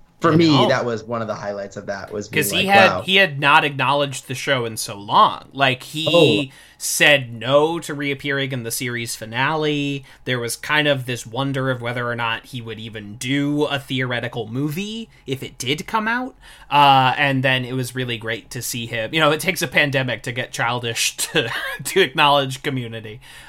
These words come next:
Speaker 2: Uh, and then he, he sat down, and it was great. It was a, it was a great, uh, live stream. Uh, still on YouTube,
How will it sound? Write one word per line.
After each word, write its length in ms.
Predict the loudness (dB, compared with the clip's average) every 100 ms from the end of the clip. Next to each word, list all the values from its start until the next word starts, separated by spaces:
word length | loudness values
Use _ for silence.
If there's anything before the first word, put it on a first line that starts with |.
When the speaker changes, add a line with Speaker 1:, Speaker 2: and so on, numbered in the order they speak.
| -4
Speaker 2:
Uh, 300 | 0 2 0
and 160 | -2 -4
then 160 | -4
he, 360 | -6 -8 -8 -8
he 320 | -8 -10 -10 -8
sat 240 | -8 -6
down, 240 | -4 -2 -2
and 80 |
it 40 | -4
was 120 | -4
great. 240 | -4 -4 -4
It 40 |
was 140 | -6 -2
a, 180 | -2 -2
it 40 |
was 160 | -6 -6
a 60 |
great, 380 | -2 -4 -4 -2
uh, 460 | 0 2 0 -2 -2
live 260 | 0 0 -2
stream. 260 | -4 -6 -10 _ -8
Uh, 220 | -4 -4
still 320 | -4 -2 0
on 160 | 0 0
YouTube, 360 | -2 -2 -6